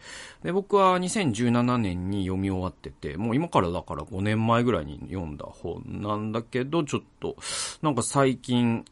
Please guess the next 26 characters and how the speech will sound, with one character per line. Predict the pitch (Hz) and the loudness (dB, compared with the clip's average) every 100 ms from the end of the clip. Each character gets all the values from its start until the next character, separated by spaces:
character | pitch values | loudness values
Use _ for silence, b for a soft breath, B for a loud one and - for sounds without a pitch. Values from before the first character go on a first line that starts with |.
| - - | -2 0
こ | 131 | 4
の | 127 127 | 4 4
本 | 139 131 113 | 4 4 6
で | 104 | 4
読 | 104 113 | 4 2
ん | 95 | 2
だ | 90 | -2
一 | 87 - 123 | -4 -2 -2
行 | 104 87 80 | 0 -2 -2
が | 85 | -6
非 | 78 - 104 | -8 -6 -2
常 | 110 107 104 | 0 0 -2
に | 104 | -4
こ | 107 | -4
う | 95 | -4
胸 | 101 101 | -4 -6
に | 92 82 | -6 -10
ジ | 90 | -10
ー | 92 92 | -12 -12
ン | |
と | - 92 | -10 -6
改 | 98 - 95 | -6 -6 -8
め | - | -8
て | - | -16
き | - - | -18 -20
て、 | - 160 | -2 -2